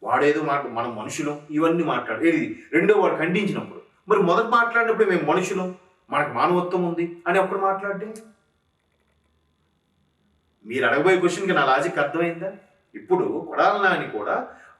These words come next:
రాళ్ళు రు-, రువ్వుతూ, ఆయన ఇంటి మీద గుడ్లు రువ్వుతూ, టమాటాలు ఇసురు కొడుతూ వెళ్ళారు టీడీపీ వాళ్ళు. టీడీపీ వాళ్ళే వెళ్ళారు ఆ రోజు, కౌంటింగ్ రోజు ఈవినింగ్, నెక్స్ట్ డేనే వెళ్ళారు.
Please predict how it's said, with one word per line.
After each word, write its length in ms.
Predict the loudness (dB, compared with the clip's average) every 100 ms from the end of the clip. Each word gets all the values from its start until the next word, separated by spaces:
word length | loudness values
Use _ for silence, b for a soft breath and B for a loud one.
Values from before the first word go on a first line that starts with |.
| -4
రాళ్ళు 300 | 2 4 2
రు-, 280 | 2 0 -2
రువ్వుతూ, 480 | -8 -10 -2 2
ఆయన 220 | 4 2 -2
ఇంటి 160 | -6
మీద 200 | -2 0
గుడ్లు 460 | 0 -4 -6 -2 -2
రువ్వుతూ, 340 | -2 -4 -2
టమాటాలు 500 | 0 0 2 2 2
ఇసురు 200 | 0 -4
కొడుతూ 320 | -6 -8 -2
వెళ్ళారు 380 | 0 4 4 4
టీడీపీ 300 | 2 2 0
వాళ్ళు. 280 | -2 -2 -4 -18 _ _ _ -2
టీడీపీ 240 | 0 2
వాళ్ళే 300 | 2 2 4
వెళ్ళారు 340 | 4 4 0 -2 -12 -18 -4
ఆ 80 | 0
రోజు, 220 | 0 0
కౌంటింగ్ 340 | 0 2 2
రోజు 160 | 2 2
ఈవినింగ్, 420 | 0 0 0 0
నెక్స్ట్ 260 | -2 -4 -4
డేనే 200 | -4 -2
వెళ్ళారు. 340 | -4 -6 -8